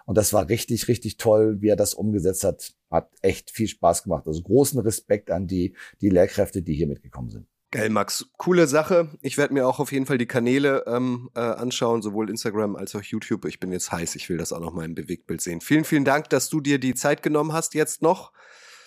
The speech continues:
Speaker 2: Ähm, kurz noch ein paar Stunden schlafen und dann komm gut zurück. Wir sehen uns ja Sonntag in Duisburg.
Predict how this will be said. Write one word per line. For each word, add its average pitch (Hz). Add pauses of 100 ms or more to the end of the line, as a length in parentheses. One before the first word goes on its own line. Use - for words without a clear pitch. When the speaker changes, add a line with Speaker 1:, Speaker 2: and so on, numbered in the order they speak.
(320)
Speaker 2:
Ähm, 123
kurz -
noch 113
ein 123
paar 123
Stunden -
schlafen 120
und 117
dann 123
komm 131
gut 143
zurück. 147
Wir 160
sehen 170
uns 185
ja 180
Sonntag 170
in 165
Duisburg. 90